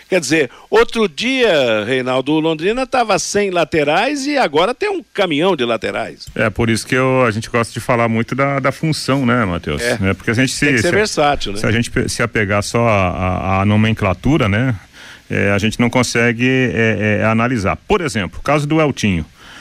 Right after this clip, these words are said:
Speaker 2: O Eltinho, domingo, ele fez a função de meia aberto, ele fez a função de meia por dentro, centralizado, e terminou o jogo como lateral, né?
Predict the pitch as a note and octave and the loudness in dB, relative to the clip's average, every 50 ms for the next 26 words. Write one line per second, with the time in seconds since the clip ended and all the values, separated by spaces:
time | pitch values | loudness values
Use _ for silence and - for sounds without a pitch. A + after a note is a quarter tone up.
0 | - - - - - C3 B2+ - - F3 G3 G#3 F3+ D#3+ A#2+ A#2 C#3 F3 D3 F#2+ | -20 -10 -4 0 0 0 0 0 0 0 0 2 2 2 4 4 2 2 0 -2
1 | E2 D#2 D#2+ - - - - - - A2 A2+ A2+ A2+ - C3+ C#3 B2 C3 B2 - | -4 -6 -10 -12 -18 -20 -20 -10 -6 -4 -4 -4 -2 -2 -2 0 0 0 0 0
2 | B2+ A2+ G2+ - - A2 G2 F2 D#2+ D#2+ - - - F#2 E2+ A2+ A2+ A2 A#2 C3+ | 0 0 0 0 0 0 0 0 -2 -6 -8 -10 -6 -2 0 2 2 2 4 2
3 | C#3 C3 A#2 G2+ F#2 F#2 G2 A2+ C#3+ D3 - - - - - - - - _ - | 2 2 2 2 2 0 0 0 0 -2 -6 -12 -20 -20 -20 -20 -20 -20 _ -20
4 | - - - - - - - G#2+ G#2+ - - C#3 C#3+ C#3 C#3 - - B2 A2+ - | -20 -20 -20 -20 -8 -6 -4 -2 -2 -2 -2 0 0 0 0 0 0 0 0 0
5 | - A2+ G#2+ G#2+ G2 A2 G#2+ G#2+ A2 A#2 A#2 G#2 - - C3 C#3+ B2+ G2 A#2 A#2+ | 0 0 2 2 2 2 2 2 2 2 2 0 0 0 0 0 0 0 0 0
6 | A#2+ B2+ C3 - C3+ C3+ D3+ D#3 - - - - - A#2 A#2 A2+ A2+ G#2+ G#2 G2+ | 2 0 0 -2 -2 -4 -4 -4 -8 -12 -8 -2 0 0 0 2 0 0 0 0
7 | F#2 E2+ G#2 A#2 C#3 D3+ - E3 E3 E3 D#3+ D#3 D3 B2 A#2 C3 C3+ - D#3 D#3+ | 0 0 0 0 0 0 0 0 0 0 0 0 2 2 2 2 0 0 0 0
8 | E3 E3 - - - G#2 E2+ E2 - - - - - E2+ F#2 A2 B2 | 0 0 0 0 0 -2 -4 -6 -8 -14 -20 -10 -4 0 0 0 0